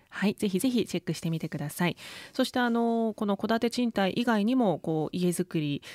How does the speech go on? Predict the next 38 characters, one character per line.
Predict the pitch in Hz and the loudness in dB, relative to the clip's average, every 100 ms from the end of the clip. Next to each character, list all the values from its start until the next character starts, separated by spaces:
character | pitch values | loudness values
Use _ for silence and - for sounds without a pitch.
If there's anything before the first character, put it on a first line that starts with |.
| - - | -8 -2
あ | |
と | 190 | 0
は | 175 | 2
リ | 170 | 2
フ | 214 | 2
ォ | |
ー | 190 | 2
ム | |
な | 170 | 0
ど | 151 151 | -2 0
を | |
ね、 | 175 - | 0 -2
お | - | -2
考 | 180 180 180 | 0 2 2
え | |
の | 175 | 0
方 | 170 180 170 | 0 0 0
は、 | 151 - - | 0 -4 -4
ぜ | 196 311 | 0 2
ひ、 | 262 190 - - - - | 4 2 0 -14 -6 -2
え | |
ー、 | 175 | 0
株 | 190 185 | 2 0
式 | - 196 | 0 2
会 | 185 | 2
社 | 175 | 0
さ | 190 | 0
く | - | 0
ら | 165 - | 0 2
富 | 240 | 4
山 | 302 311 | 4 4
ギ | 269 | 4
ャ | 294 | 6
ラ | 277 | 6
リ | 240 | 4
ー | 226 | 6
ま | 262 | 6
で、 | 220 | 6